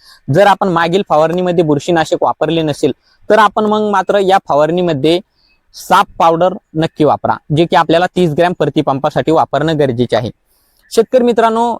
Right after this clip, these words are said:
यामध्ये एक महत्त्वाचा मुद्दा, आता पावसाने बरेच दिवस उघाड दिली, खूप पिके आपली, कपाशी आपली ताणावर आलेली आहे आणि आता जर पाऊस पडणार तर आपल्या कापसाची पातेगळ शंभर टक्के होणार.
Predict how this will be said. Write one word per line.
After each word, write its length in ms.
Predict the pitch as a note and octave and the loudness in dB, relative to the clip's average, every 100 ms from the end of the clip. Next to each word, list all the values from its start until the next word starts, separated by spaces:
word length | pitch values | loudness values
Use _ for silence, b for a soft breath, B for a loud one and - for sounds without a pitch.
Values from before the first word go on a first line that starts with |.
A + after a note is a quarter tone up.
| D#3+ | 0
यामध्ये 400 | F#3 G#3 G3 A3 | 2 2 2 0
एक 120 | G3+ | 2
महत्त्वाचा 420 | F3 E3 F#3 F3+ | 0 0 0 0
मुद्दा, 340 | F3 D3 D#3 F3 _ b b b b | -2 0 0 -2 _ b b b b
आता 400 | - F3 A3+ B3 A#3 - | -6 2 4 4 2 0
पावसाने 420 | F3+ - G#3 A3 | 0 2 0 0
बरेच 300 | F#3+ F#3+ G3+ | 2 2 2
दिवस 280 | F#3+ G#3 F3+ | 2 2 4
उघाड 240 | D#3+ F3+ | 4 2
दिली, 280 | E3 E3+ F#3 - | 2 0 0 -2
खूप 200 | - F#3 _ _ _ _ _ _ _ | -4 -4 _ _ _ _ _ _ _
पिके 220 | E3+ D#3 F#3 | -4 0 0
आपली, 300 | D#3+ F3 F3 | 0 0 -2
कपाशी 420 | D3+ - D#3 F3 | -2 -2 0 0
आपली 260 | D#3 E3 | 0 -2
ताणावर 400 | F3 D3 D3+ D#3 | -2 -2 -2 0
आलेली 300 | D3+ C#3+ C3 | 0 0 0
आहे 200 | B2+ A2 - _ _ b | 0 0 -6 _ _ b
आणि 140 | D#3+ F#3+ | -4 -2
आता 340 | D#3+ E3 G3+ | -2 -2 0
जर 160 | G#3 G#3 - | 0 0 2
पाऊस 260 | F3 F#3+ | 0 0
पडणार 420 | - D#3 E3 C#3 - | -2 0 0 -2 -2
तर 100 | F3+ | 0
आपल्या 340 | D#3+ D3 F3 F#3 | 0 0 0 0
कापसाची 400 | D3 - D3+ D#3 | -2 -2 -2 0
पातेगळ 400 | D3 C3+ D3 E3+ | -2 -2 0 0
शंभर 280 | E3 C#3+ C3+ | 0 -2 -2
टक्के 260 | B2 - A#2+ | -2 -2 -2
होणार. 240 | G#2+ | 0